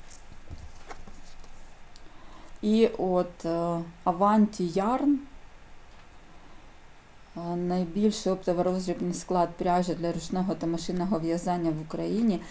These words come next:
Десь я, е, бачила їх, е, у них була, е, ангора, багато ниток ангори, багато ниток було норки у них. І, м, десь я бачила рекламу в Instagram, ну, я підписана,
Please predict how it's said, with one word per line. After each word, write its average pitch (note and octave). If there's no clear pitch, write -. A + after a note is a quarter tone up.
Десь B3+
я, A3
е, F#3+
бачила G3+
їх, F#3+
е, E3+
у F3+
них G#3
була, G#3+
е, F3+
ангора, F#3+
багато F#3+
ниток F3+
ангори, F3+
багато F#3+
ниток F3+
було F3
норки E3+
у A#3+
них. C4+
І, A3+
м, G3+
десь A3
я G#3+
бачила G3+
рекламу B3
в G3
Instagram, F#3+
ну, A3+
я G3+
підписана, F#3